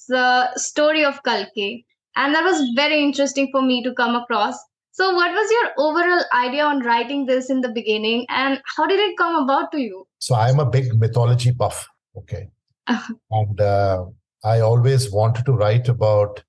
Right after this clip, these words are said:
Speaker 2: a subject which not many people have written about.
Speaker 1: Mm-hmm.
Speaker 2: Kalki, as you know from the mythology, is the last avatar,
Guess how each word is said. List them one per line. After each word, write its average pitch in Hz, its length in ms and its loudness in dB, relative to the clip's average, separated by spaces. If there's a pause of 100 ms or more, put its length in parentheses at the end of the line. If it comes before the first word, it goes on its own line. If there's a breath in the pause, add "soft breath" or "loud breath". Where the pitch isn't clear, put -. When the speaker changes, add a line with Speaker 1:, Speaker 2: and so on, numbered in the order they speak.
(280)
Speaker 2:
a 117 60 -2
subject 120 540 -2
which 139 180 -2
not 123 220 0
many 110 200 4
people 117 300 0
have 104 120 0
written - 260 -6
about. - 360 -10 (200)
Speaker 1:
Mm-hmm. 233 380 2 (280)
Speaker 2:
Kalki, 127 680 2
as 113 240 0
you 107 80 2
know 110 240 2
from 101 560 -2 (220)
the 90 100 -4
mythology, 107 560 0
is 104 140 -2
the 104 80 0
last 101 460 0 (120)
avatar, 113 560 0